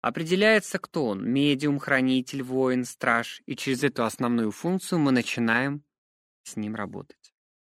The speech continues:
Пятый курс — это практическая составляющая, где идет взаимодействие с высшими аспектами сознания. Старая магия подразумевает, что развитие способностей идет через какой-то инструмент, который ставится в главу угла.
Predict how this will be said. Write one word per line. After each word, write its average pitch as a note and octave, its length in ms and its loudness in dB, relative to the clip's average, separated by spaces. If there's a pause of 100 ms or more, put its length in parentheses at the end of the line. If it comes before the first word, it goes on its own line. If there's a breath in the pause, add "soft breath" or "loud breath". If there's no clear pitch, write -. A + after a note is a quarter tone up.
(280)
Пятый F#3 300 2
курс — - 360 -12 (120)
это E3+ 180 -2
практическая F3 840 -2
составляющая, C#3+ 920 -2
где A#2 200 0
идет D3 160 2
взаимодействие B2+ 760 0
с - 120 -12
высшими B2+ 380 -4
аспектами B2+ 500 -6
сознания. G2+ 640 -10 (420)
Старая D#3+ 460 4
магия D3+ 500 2 (360)
подразумевает, D3 760 4
что - 200 -2
развитие C#3+ 420 2
способностей C#3+ 800 0
идет E3 180 2
через - 260 -8
какой-то D#3 440 -4
инструмент, G#2 680 -6 (300 loud breath)
который A#2 300 -4
ставится E3 520 2
в C3+ 40 0
главу A#2 320 0
угла. G#2+ 340 -6